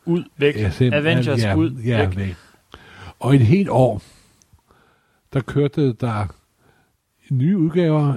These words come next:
Speaker 2: af, det var faktisk sådan en slags fifty-two et års tid for
Speaker 1: Det,
Speaker 2: Marvel.
Speaker 1: det var det i
Speaker 2: Ja.
Speaker 1: høj grad. <laughs>
Speaker 2: Med Jim Lee lavede nye udgaver, og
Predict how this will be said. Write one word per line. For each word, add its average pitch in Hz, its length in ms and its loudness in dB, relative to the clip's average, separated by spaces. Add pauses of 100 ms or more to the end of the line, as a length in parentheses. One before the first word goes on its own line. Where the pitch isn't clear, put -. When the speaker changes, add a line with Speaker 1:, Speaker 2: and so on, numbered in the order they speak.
Speaker 2:
af, 120 280 -4 (160)
det 139 80 0
var 139 60 2
faktisk 165 280 0
sådan 170 140 0
en 170 40 2
slags 139 300 -2 (160)
fifty-two 143 640 0
et 135 140 -4
års 117 180 -2
tid 143 300 -4
for 143 120 -6
Speaker 1:
Det, 202 100 2
Speaker 2:
Marvel. - 140 -4
Speaker 1:
det - 80 0
var 127 120 0
det 196 160 -4
i - 20 -6
Speaker 2:
Ja. 139 120 2
Speaker 1:
høj 170 140 2
grad. 139 200 -6 (140)
<laughs> 170 80 0 (300)
Speaker 2:
Med 127 140 0 (140)
Jim 127 120 0
Lee 151 340 0
lavede 147 300 0
nye 143 260 2
udgaver, 139 480 0
og 107 380 -2